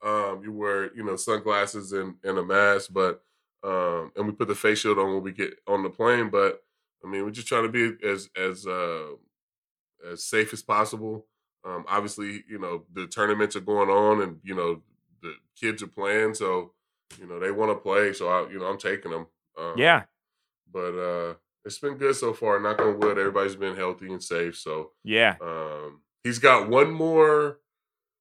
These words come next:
Speaker 1: little, like, weekend, um, that we may go to in the middle of November out in California. Um, well, actually, that we are going to,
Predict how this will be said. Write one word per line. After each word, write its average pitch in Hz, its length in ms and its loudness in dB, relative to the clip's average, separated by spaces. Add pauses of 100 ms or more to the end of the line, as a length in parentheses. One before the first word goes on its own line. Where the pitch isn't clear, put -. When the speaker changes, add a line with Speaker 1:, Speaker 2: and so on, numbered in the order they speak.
(560)
Speaker 1:
little, 120 360 0
like, 110 300 2
weekend, 117 580 0 (500)
um, 90 600 -6 (140)
that 101 140 -2
we 98 100 -6
may 101 200 -2
go 95 220 0
to 101 180 -6
in 95 60 -4
the 92 60 -4
middle 95 240 0
of 92 60 -2
November 90 640 0
out 90 140 0
in 85 60 -10
California. 87 720 -2 (260)
Um, 80 640 -8 (180)
well, 95 180 0
actually, 90 260 -2
that 85 100 -4
we 85 120 -6
are 87 160 2
going 82 280 -6
to, 80 240 -10